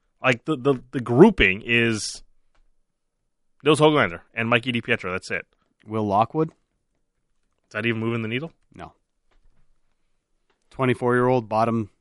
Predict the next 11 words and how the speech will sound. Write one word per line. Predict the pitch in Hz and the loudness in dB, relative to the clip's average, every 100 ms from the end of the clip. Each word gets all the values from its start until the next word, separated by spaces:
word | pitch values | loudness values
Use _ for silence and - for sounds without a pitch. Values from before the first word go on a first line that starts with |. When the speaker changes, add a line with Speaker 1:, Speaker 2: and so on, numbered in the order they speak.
| _ _ _ | _ _ _
Speaker 2:
bottom | 113 113 110 | -2 -2 -2
six | 120 - | -6 -6
winger? | 117 135 - - | -4 -4 -8 -2
Speaker 1:
That's | 151 - | 0 0
the | 131 | 0
reality. | 107 87 | 2 2
Speaker 2:
Fourth | - | 0
line | 120 123 | 0 2
winger? | 123 139 139 _ - | 2 0 -4 _ -2
Speaker 1:
Vic | 196 | 0
Nazar, | 175 147 156 156 143 | 2 6 8 8 6